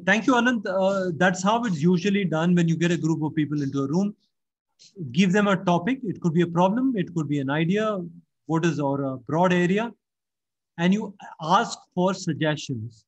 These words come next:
Now, they can come up with as many suggestions as they can. Uh, the only rule is nobody can criticize an idea,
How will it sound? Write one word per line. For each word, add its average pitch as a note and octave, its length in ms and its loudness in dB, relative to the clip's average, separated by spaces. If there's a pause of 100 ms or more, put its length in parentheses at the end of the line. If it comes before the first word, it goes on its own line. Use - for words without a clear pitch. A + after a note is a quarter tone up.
(580)
Now, F#3 360 0
they F3 140 0
can A#3+ 240 0
come G#3 220 0
up G#3 100 -4
with F#3+ 180 -6
as E3+ 240 2
many F#3+ 360 4
suggestions E3 580 -2
as C#3+ 180 -2
they B2+ 120 -4
can. E3+ 420 -4 (600)
Uh, F3 300 0 (140)
the F3+ 160 2
only A#3 500 4
rule G#3+ 280 0
is G#3+ 160 -2
nobody F#3+ 480 4
can G3 380 -2
criticize G#3 640 0
an D#3 140 2
idea, C3 360 0